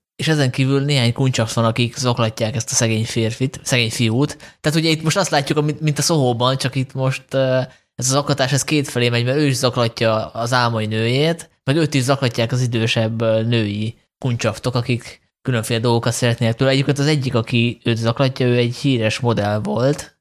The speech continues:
egy ilyen, hát nem playmate, mert nem, akkoriban azt hiszem nem volt még playboy, de hogy, de hogy ilyen hasonló brit bombázó volt. Itt picit már el van hízva, de,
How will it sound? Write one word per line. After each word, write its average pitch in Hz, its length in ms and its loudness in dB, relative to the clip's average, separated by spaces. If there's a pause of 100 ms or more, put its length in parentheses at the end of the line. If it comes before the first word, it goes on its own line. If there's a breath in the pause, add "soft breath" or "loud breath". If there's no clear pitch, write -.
(140)
egy 123 180 -8
ilyen, 120 500 -2 (440)
hát 131 140 -4
nem 143 160 2
playmate, 127 500 2
mert 127 120 0
nem, 110 400 -2
akkoriban 120 520 -2
azt 120 100 0
hiszem 117 180 -4
nem 113 180 0
volt 107 160 -8
még 110 140 -6
playboy, 113 460 -2
de 123 100 2
hogy, 123 360 0
de 120 120 2
hogy 120 140 2
ilyen 120 160 2
hasonló 120 500 0
brit 120 320 -2
bombázó 113 420 0
volt. 131 160 4
Itt 143 160 -4
picit 160 220 0
már 127 120 4
el 127 140 4
van 113 140 0
hízva, 113 340 0
de, 117 260 2